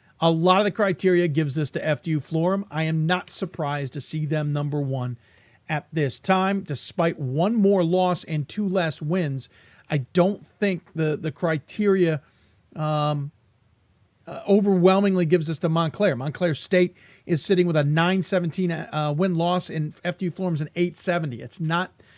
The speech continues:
a huge difference there. The S O S is a huge difference. D-, um, even if you play the other, the, the point oh three to two game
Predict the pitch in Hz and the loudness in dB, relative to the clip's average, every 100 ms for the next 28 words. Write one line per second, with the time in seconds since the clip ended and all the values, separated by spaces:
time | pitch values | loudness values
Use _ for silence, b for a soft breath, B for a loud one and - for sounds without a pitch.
0 | b - 170 - - 202 214 185 - 156 | b -2 -2 -2 -2 2 2 0 -2 -4
1 | - 143 - 143 147 170 - 165 160 - | -4 -8 -6 -4 -4 -6 -4 -4 -4 -2
2 | 180 180 180 170 190 - - 214 214 202 | -2 0 2 2 2 0 -2 0 2 2
3 | 180 - 185 160 - 165 151 170 185 - | 0 0 -2 -2 -2 -4 -4 -8 -8 -10
4 | 147 - 151 151 151 151 143 b b b | -10 -8 -4 -2 -2 -2 -6 b b b
5 | b b b _ 180 185 175 165 - _ | b b b _ 0 2 0 -4 -6 _
6 | _ 170 196 196 180 175 160 - 160 151 | _ -2 2 4 2 2 0 -2 -8 -6
7 | 165 139 _ - 196 180 160 180 180 151 | -6 -6 _ -4 -2 0 -2 0 0 0
8 | - 180 147 175 190 180 | -2 -2 0 0 0 -2